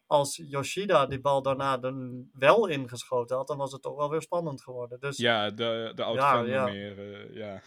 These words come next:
Speaker 2: <laughs> Ja, jammer dat die iemand, een oud V V V'er dan even niet, eh, niet zijn beste kunnen, kan laten zien.
Speaker 1: Maar
Speaker 2: Maar die
Speaker 1: Japan heeft
Speaker 2: penalty,
Speaker 1: nou
Speaker 2: ja, dramatisch.
Speaker 1: Japan heeft nou vier keer in de achtste finale van een W K gestaan.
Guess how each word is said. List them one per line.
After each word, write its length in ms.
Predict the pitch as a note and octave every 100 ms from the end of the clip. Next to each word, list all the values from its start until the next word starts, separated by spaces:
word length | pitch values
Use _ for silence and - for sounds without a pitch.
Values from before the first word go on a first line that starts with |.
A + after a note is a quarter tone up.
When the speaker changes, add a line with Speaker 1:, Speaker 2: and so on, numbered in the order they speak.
| _
Speaker 2:
<laughs> 180 | A#2 -
Ja, 80 | A2+ -
jammer 280 | A#2 -
dat 180 | A2+ A2
die 120 | -
iemand, 400 | A#2 A#2+ A2 A2 G#2
een 120 | A2+
oud 200 | A#2 B2
V 180 | - A#2+
V 100 | G#2
V'er 240 | A2+ B2+
dan 180 | A#2+ A2
even 220 | G#2+ - A2
niet, 240 | G#2+ A2
eh, 80 | G#2 G2 G#2 _ _ - _ _ _ - - _ _ _ _ _ _
niet 300 | A#2 A#2+ A#2+
zijn 180 | - G#2+
beste 260 | A2 -
kunnen, 720 | G#2+ A#2 G#2+ G#2 G2 G2 G2 G#2+ _ _ _
kan 160 | G#2+
laten 300 | G#2 G2+ G2
zien. 300 | F#2 G2+ F#2+ - _ _ -
Speaker 1:
Maar 100 | C3
Speaker 2:
Maar 180 | G#2+
die 100 | G2+
Speaker 1:
Japan 180 | A2 B2+ A#2 A#2
heeft 120 | D3
Speaker 2:
penalty, 100 | A#2
Speaker 1:
nou 380 | G#2+ - - -
Speaker 2:
ja, 180 | F#2+ F#2
dramatisch. 720 | F2+ F#2 F2 E2 - G2+ - -
Speaker 1:
Japan 380 | C3 B2+ D3+ F#3+
heeft 140 | F3
nou 220 | D#3 C3+
vier 480 | A#2 C3+ E3 F#3 C#3+
keer 380 | - D3+ C3+ B2
in 140 | B2+
de 60 | C3
achtste 340 | D#3 - -
finale 380 | B2+ B2 B2 A#2+
van 120 | A#2+
een 80 | B2
W 140 | B2 A#2+
K 260 | C3+ B2+
gestaan. 560 | A#2 A2+ B2+ A#2 C3